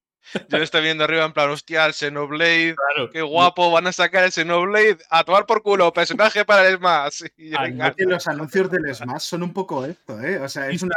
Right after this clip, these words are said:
Speaker 3: de, "Buah, buah, buah, que van a cantar, ¿verdad?". Pum, personaje del Smash. Y es como un, y
Speaker 2: Ah,
Speaker 3: bajona
Speaker 2: no,
Speaker 3: porque dices, "A ver, Smash guay, pero hostias, <laughs> espera otra cosa".
Speaker 2: al no ser yo fan del, de, de Xenoblade en este caso, pues, mm, como que me hizo gracia.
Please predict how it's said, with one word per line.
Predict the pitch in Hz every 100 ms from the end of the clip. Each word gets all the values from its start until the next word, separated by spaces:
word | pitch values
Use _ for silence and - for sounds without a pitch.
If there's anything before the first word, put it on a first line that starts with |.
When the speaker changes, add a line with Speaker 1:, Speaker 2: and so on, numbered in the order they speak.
| 160
Speaker 3:
de, | 147 - _
"Buah, | 151 175
buah, | 185 196
buah, | 196 208
que | 214
van | 226
a | 233
cantar, | 240 226 247
¿verdad?". | 254 277 269
Pum, | 254 220
personaje | 156 135 175 180 175
del | 151
Smash. | 139 131
Y |
es | 143
como | 151 147
un, | 123 _ _ _ _ _ - - _ _
y | - 143
Speaker 2:
Ah, |
Speaker 3:
bajona | 143 131 185 214
Speaker 2:
no, | 226
Speaker 3:
porque | 175
dices, | 170 156 143
"A | 160
ver, | 202 -
Smash | 120 147 160
guay, | 143 165 180
pero | 185 156 131
hostias, | 120 - 143 143 -
<laughs> | 113
espera | 175 _ 156
otra | 180 180 - _
cosa". | _ _ _
Speaker 2:
al | 135 123
no | 123
ser | 135 135
yo | 143
fan | 135 151 143 135 _ _
del, | 127 123 123 127 120
de, | 117 123 123 123 120 123 123
de | 151 123
Xenoblade | - 131 123 123 120
en |
este | 120 127
caso, | 127 131 143 147
pues, | - 104 95
mm, | 95 104 98 -
como | 95
que | 92
me | 95
hizo | 101 104
gracia. | 92 95 92